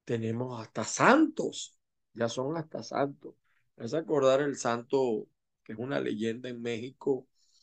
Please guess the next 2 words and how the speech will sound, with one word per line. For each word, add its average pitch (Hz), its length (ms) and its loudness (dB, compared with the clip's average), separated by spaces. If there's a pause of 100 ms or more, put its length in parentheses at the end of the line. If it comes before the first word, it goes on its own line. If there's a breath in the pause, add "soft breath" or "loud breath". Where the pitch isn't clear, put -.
(440)
Malverde. 104 840 -6 (1200 soft breath)
Y 208 340 6